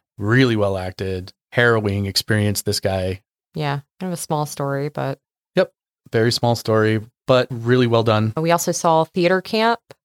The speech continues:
Speaker 2: which is a comedy about a,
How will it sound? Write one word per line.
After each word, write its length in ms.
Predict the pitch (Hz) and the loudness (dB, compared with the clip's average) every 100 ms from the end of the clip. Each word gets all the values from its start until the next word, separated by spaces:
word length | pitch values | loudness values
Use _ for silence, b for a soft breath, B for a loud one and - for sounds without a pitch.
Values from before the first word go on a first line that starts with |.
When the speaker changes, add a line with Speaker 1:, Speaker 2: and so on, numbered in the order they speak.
| _ _ _ _ - | _ _ _ _ -8
Speaker 2:
which 720 | 156 151 143 - - - - _ | -2 0 0 -2 -8 -8 -14 _
is 100 | 156 | -4
a 180 | 160 156 | 0 0
comedy 440 | - 165 160 165 165 | 0 0 2 2 2
about 280 | 156 160 | 2 2
a, 280 | 160 160 156 | 2 0 -2